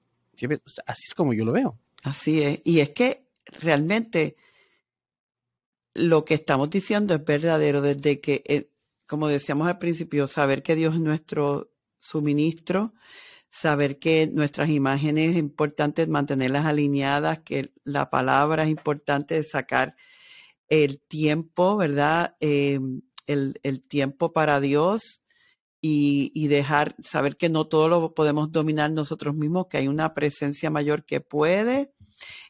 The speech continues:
Speaker 2: El tener participación de nuestras finanzas, eh, de, de compartir eso que recibimos. Eh, la semana pasada estuvimos hablando de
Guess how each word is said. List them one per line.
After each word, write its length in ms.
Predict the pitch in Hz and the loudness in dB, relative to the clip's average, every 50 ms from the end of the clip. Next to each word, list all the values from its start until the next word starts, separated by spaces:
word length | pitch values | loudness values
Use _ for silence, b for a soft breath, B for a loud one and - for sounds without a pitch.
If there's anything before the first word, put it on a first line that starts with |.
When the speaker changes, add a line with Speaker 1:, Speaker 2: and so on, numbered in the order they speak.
| B - | B 0
Speaker 2:
El 280 | - 170 165 156 143 - | 2 2 4 4 0 -2
tener 420 | - 165 156 151 147 143 151 151 | 0 2 2 4 4 2 0 0
participación 960 | - - 185 180 - 185 165 - 180 - 160 156 151 - - - 151 147 156 175 | 2 0 0 0 0 -6 -4 -4 -4 0 0 -2 -2 -2 -4 -2 0 0 0 2
de 140 | 180 175 | 0 0
nuestras 340 | 165 165 160 - - 160 151 | 0 0 -4 -4 -6 -6 -6
finanzas, 800 | - - 151 143 139 135 139 143 143 - - 175 165 170 170 160 _ _ _ _ _ _ _ _ _ _ _ _ _ _ _ - | -4 -4 -2 -2 -2 -2 -2 -4 -6 -4 -2 0 0 0 0 -4 _ _ _ _ _ _ _ _ _ _ _ _ _ _ _ -2
eh, 420 | 147 147 143 143 139 139 139 - - | 0 2 2 2 2 0 0 -2 -2
de, 200 | - 143 - - - | -2 -2 -2 -2 -2
de 180 | 143 156 143 | -4 -4 -4
compartir 560 | - - 143 143 - 143 135 - - 147 147 156 | -2 -4 -6 0 0 0 0 0 -4 -2 0 2
eso 320 | 147 147 143 - 165 160 | 2 2 2 0 -4 -2
que 120 | 160 170 160 | 0 -2 -2
recibimos. 840 | 160 165 156 - - 160 156 175 190 208 220 226 233 220 - - b b b b b b b b _ _ - | 0 -2 -4 -2 -4 -4 -4 -2 -2 -2 -2 -2 -2 -4 -6 -10 b b b b b b b b _ _ -4
Eh, 580 | - 151 151 147 143 143 143 143 139 - - _ _ | -2 0 2 2 2 2 2 0 -2 -4 -8 _ _
la 180 | - 147 151 147 | -2 0 0 0
semana 400 | 143 - 151 143 139 135 135 135 | 0 -2 -2 0 2 2 0 2
pasada 800 | - 156 151 - - 170 160 160 165 165 165 160 160 156 156 _ _ _ _ _ _ _ _ _ _ _ _ _ _ _ _ - | 0 -2 -2 0 -2 0 2 2 4 4 4 2 2 0 -2 _ _ _ _ _ _ _ _ _ _ _ _ _ _ _ _ 0
estuvimos 580 | 151 156 156 - 170 151 151 147 143 151 156 | 0 0 0 0 0 2 2 2 2 2 2
hablando 580 | 175 165 156 160 156 156 160 165 160 170 165 160 | 2 2 2 4 2 2 2 2 0 2 2 2
de 440 | 156 160 156 151 151 147 - - | 4 4 4 4 4 2 0 -4